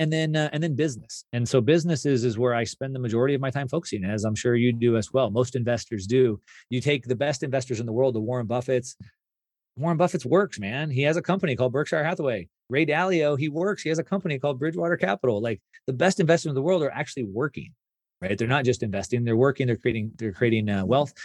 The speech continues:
So I focus on that, creating wealth. Um, I take that wealth that I create and I invest it. I like,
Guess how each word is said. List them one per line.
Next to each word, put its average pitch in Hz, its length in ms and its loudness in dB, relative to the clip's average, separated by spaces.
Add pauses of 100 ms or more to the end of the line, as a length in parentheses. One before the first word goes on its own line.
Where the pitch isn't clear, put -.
(220)
So 131 300 2 (300)
I 127 60 -2
focus 196 340 0
on 151 140 0
that, 135 320 -2
creating 143 240 0
wealth. 117 300 -2 (100)
Um, 104 600 -4
I - 80 -2
take 190 240 2
that 143 140 2
wealth 139 260 0
that 123 100 2
I 117 80 0
create 120 360 -2
and 113 120 -4
I 110 60 -2
invest 113 420 -2
it. 120 180 2
I 110 80 -4
like, 117 260 -2